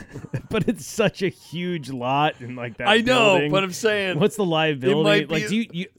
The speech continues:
Speaker 2: The
Speaker 1: if it's
Speaker 2: insurance
Speaker 1: empty, do you st-, you still have to have liability insurance, right?
Speaker 2: Probably,
Speaker 1: Yeah.
Speaker 2: the way this country is.
Speaker 1: <laughs> Right. <laughs> Fucked up this country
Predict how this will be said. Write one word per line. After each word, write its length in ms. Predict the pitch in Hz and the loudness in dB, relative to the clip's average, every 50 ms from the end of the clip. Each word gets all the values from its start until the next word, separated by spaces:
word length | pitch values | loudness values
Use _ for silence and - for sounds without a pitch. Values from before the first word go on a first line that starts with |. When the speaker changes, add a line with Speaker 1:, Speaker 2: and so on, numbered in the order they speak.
| _ _ _ | _ _ _
Speaker 2:
The 160 | 180 165 202 | -4 0 0
Speaker 1:
if 140 | 202 190 175 | 0 2 0
it's 120 | 185 165 | 0 2
Speaker 2:
insurance 440 | 196 269 311 349 349 262 269 208 - | 2 2 2 4 4 4 2 2 0
Speaker 1:
empty, 160 | 220 220 220 | -2 -2 -2
do 80 | 196 202 | -2 -2
you 120 | 185 180 | -4 -4
st-, 240 | - - - 180 - 170 | -6 -8 -12 -16 -12 -10
you 100 | 165 147 | -10 -8
still 180 | - 220 214 190 | -4 -2 -2 -2
have 100 | 175 151 | -2 0
to 80 | 185 | -2
have 100 | 170 143 | -2 0
liability 480 | 156 151 147 131 117 139 180 202 190 135 | 0 -2 -2 -2 -2 -4 -4 -4 -4 -6
insurance, 400 | 117 - - 131 120 120 110 - | -10 -10 -10 -10 -8 -10 -10 -10
right? 240 | 135 131 147 165 113 | -8 -8 -8 -8 -10
Speaker 2:
Probably, 800 | - - - - 139 135 107 85 69 67 69 69 71 73 80 90 110 | -12 -16 -18 -18 -18 -18 -20 -20 _ _ -20 -20 -20 -20 -18 -14 -10
Speaker 1:
Yeah. 120 | 143 151 | -8 -8
Speaker 2:
the 60 | 120 | -8
way 100 | 107 104 | -8 -10
this 160 | 101 113 120 - | -10 -12 -14 -16
country 440 | - - 76 71 - _ 78 76 | -18 -20 -20 -20 -20 _ -20 -20
is. 300 | 76 78 85 90 - - - | -20 -20 -20 -16 -12 -12 -2
Speaker 1:
<laughs> 40 | - | 4
Right. 220 | 269 233 - _ _ _ _ - | 4 4 4 _ _ _ _ -12
<laughs> 120 | 196 - _ - 202 143 - 135 _ _ _ | -10 -10 _ -10 -14 -12 -12 -14 _ _ _
Fucked 300 | - 165 143 _ - 165 | -8 -8 -8 _ -10 -12
up 160 | 151 139 - | -12 -12 -12
this 180 | _ - - - | _ -18 -20 -20
country 480 | _ _ _ - 170 - - - 185 | _ _ _ -20 -20 -20 -18 -18 -18